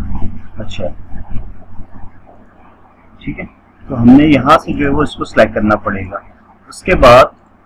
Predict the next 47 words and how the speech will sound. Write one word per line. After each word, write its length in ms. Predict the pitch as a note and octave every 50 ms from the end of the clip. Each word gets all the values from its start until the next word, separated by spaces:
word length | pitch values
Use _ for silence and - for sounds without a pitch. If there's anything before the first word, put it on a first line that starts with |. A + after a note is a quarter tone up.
| _ _ _ _ _ - - - _ -
तो 60 | -
अब 180 | - C#3 C3+
देखो 160 | C3+ D3 D3 D#3+
इसके 260 | C#3 - - - D#3+
अंदर 160 | D3 D3+ D3+
ये 120 | D3 C#3
सीवी 280 | C3+ - - C#3+ C#3 D3
सिलेक्शन 440 | C#3 - D3 C3 B2 - - C#3 C3
आ 60 | A#2+
रही 140 | A2+ A2 A2+ A2
है 40 | A2
मेरे 180 | G#2 G2 G2+ G2+ -
पास। 320 | G2 F#2+ G2+ - - - - - - - - - - G2+
यहाँ 240 | A#2 A#2+ C3 D3 D#3
पे 140 | - F3 D#3
क्या 160 | - E3 D#3
हो 80 | D3+
रहा 120 | D3+ - D#3
है, 80 | D#3
ये 100 | D#3 D#3+ D3+
हाइट 380 | A#2 A2 A2 A#2+ B2 A#2 -
है। 80 | G#2 F#2 G2 - - -
अब 80 | -
मैं 140 | B2 C3+ C3+
इसको 180 | C3 - - D3
दोबारा 400 | B2+ A2+ A2 A#2 A#2+ B2+ C3+ C#3
again 200 | C3 C3 C3+ -
सिलेक्ट 320 | - - B2+ A#2 - -
नहीं 100 | A#2+ A#2
कर 100 | G#2+ A2+
सकता। 320 | G2+ - - - - - -
क्यों 220 | - - D#3 D#3+
सिलेक्ट 320 | - - D#3 D3 D3 - D3
नहीं 120 | D3 C3
कर 80 | B2+ B2
सकता? 340 | - - - - C#3 C#3 C3
क्योंकि 240 | C3 C3 - C#3+ C3+ B2
यहाँ 180 | B2 B2 B2+ C3+
पे 120 | - D3+ C#3+
मैंने 300 | C3+ A#2+ A#2 B2 C#3+ D#3+ - _ _ _ _ _ - - -
यूज़ 280 | A#2 B2 C#3 - - - -
किया 200 | C#3 B2 A#2+ A#2
हुआ 100 | A#2 B2+
है 60 | C3+
किस 240 | C3 - C#3 - -
चीज़ 220 | C3+ C3 B2 - -
को, 160 | - D#3+ F#3